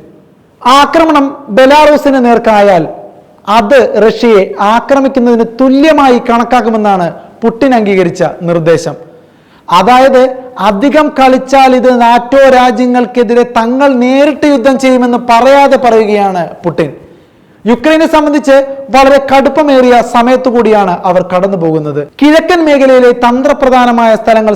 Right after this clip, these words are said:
സംരക്ഷിക്കുന്നതിനായി ആയിരക്കണക്കിന് സൈനികരെയാണ് യുക്രൈൻ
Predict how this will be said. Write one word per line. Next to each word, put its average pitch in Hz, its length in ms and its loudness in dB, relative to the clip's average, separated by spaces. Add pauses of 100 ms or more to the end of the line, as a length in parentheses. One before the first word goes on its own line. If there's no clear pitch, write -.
സംരക്ഷിക്കുന്നതിനായി 214 960 -2 (360)
ആയിരക്കണക്കിന് 240 880 2
സൈനികരെയാണ് 208 840 0 (240)
യുക്രൈൻ 196 420 0